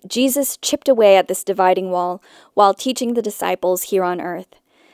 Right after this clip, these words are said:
He surely shocked them with the parable of the Good Samaritan in Luke ten twenty-five to thirty-seven, when they learned that the Samaritan in the story would turn out to be the moral hero. And of course,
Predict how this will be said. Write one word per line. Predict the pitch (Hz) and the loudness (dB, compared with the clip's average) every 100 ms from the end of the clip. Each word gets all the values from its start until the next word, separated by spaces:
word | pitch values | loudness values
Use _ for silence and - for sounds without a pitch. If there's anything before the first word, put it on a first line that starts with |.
| _ | _
He | - 226 | -6 -6
surely | 202 - 247 277 269 | -4 0 2 4 2
shocked | 233 226 202 - | 0 -2 -2 -6
them | - 180 | -8 -4
with | 185 | -2
the | 180 | -2
parable | - 185 185 185 | 0 0 2 2
of | 180 | 2
the | 180 | 0
Good | 190 190 | 2 0
Samaritan | - 196 185 180 - 175 | 0 -4 -4 -4 -8 -12
in | 170 196 185 | -6 -4 0
Luke | 196 - | -2 -2
ten | - 202 202 | -8 -6 -6
twenty-five | 196 202 208 - 185 180 | -6 -6 -6 -4 -2 -2
to | - | -4
thirty-seven, | 185 180 175 175 170 185 208 _ - - | -6 -6 -6 -10 -10 -12 -16 _ -20 -2
when | 208 | 4
they | 202 202 | 4 6
learned | 208 208 202 | 4 2 0
that | 208 190 | -2 -2
the | 202 | -4
Samaritan | - 196 196 240 262 - 190 | -6 -4 0 0 -2 -4 -10
in | 180 185 | -8 -8
the | |
story | 180 - 180 175 180 _ _ _ | -8 -2 -2 -2 -6 _ _ _
would | 202 185 | -6 -4
turn | - 208 | -6 -2
out | 202 185 - | -2 -2 -6
to | - | -8
be | 196 190 | -2 0
the | |
moral | 190 185 180 180 | 2 0 0 -2
hero. | 185 180 165 156 196 _ _ _ _ _ | -2 0 0 -2 -8 _ _ _ _ _
And | 196 208 | -2 -2
of | - | -2
course, | 220 196 190 | 0 2 0